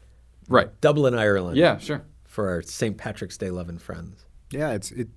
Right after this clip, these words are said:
Speaker 3: it's a great opportunity for brands and, frankly, personalities to, to get some awareness because there's so much attention. Even, like, a few years back when I was down there, Al Gore was talking about climate change.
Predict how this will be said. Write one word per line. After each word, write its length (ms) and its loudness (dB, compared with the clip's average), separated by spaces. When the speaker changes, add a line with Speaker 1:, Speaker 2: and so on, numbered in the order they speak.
Speaker 3:
it's 160 -8
a 60 0
great 260 4
opportunity 580 2
for 200 -6
brands 720 -4
and, 420 -4
frankly, 360 0
personalities 960 0
to, 460 -2
to 100 -12
get 160 0
some 140 -4
awareness 540 -2
because 260 -8
there's 140 -8
so 100 -4
much 160 -4
attention. 460 -8
Even, 360 -6
like, 160 -6
a 80 -20
few 120 -2
years 220 0
back 280 -2
when 80 -8
I 100 -4
was 140 -4
down 240 -4
there, 260 -4
Al 160 0
Gore 400 4
was 200 -2
talking 340 -4
about 240 -4
climate 300 -6
change. 440 -14